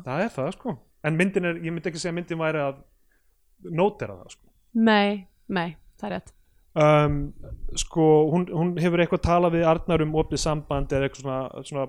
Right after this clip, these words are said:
Speaker 1: afsaka sig með það, sko, með framhjáhaldi.
Speaker 2: Mm.
Speaker 1: Uh, og, uh, og þær eru að fela sig fyrir ítölunum sem, uh, hérna,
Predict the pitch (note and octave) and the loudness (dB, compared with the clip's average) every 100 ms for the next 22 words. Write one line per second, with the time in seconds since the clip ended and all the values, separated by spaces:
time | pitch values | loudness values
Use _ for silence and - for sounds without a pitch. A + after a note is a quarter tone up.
0 | C#3 - D#3 C#3 D#3+ D3+ C#3+ D#3+ - - | -6 -4 -4 -4 -4 -4 -2 -4 -4 -8
1 | D#3+ D3+ D#3+ E3 E3 E3 E3+ - - F#3 | -6 -6 -6 -4 -6 -6 -10 -12 -6 -2
2 | F3 E3+ F3 _ _ D3+ D3+ D3 D3 D3 | -2 -2 -8 _ _ 2 4 6 6 4
3 | D3 - _ _ - - - - D#3 D#3 | 2 -4 _ _ -20 -20 -12 0 4 6
4 | D#3 D3+ - - - C#3+ D#3+ D3+ - - | 4 2 -10 -16 -10 -4 -4 -6 -16 -14
5 | - - - - D#3 D#3 D3+ D3+ - E3 | -12 -12 -14 -6 0 2 4 2 2 4
6 | D#3+ D3+ D3 C#3 C#3+ - B2+ B2 A#2 B2+ | 4 2 -2 0 -2 0 -2 -2 -4 -4
7 | C3 C#3+ C#3 C3+ B2+ B2+ - B2 | -4 -4 -4 -4 -4 -6 -6 -6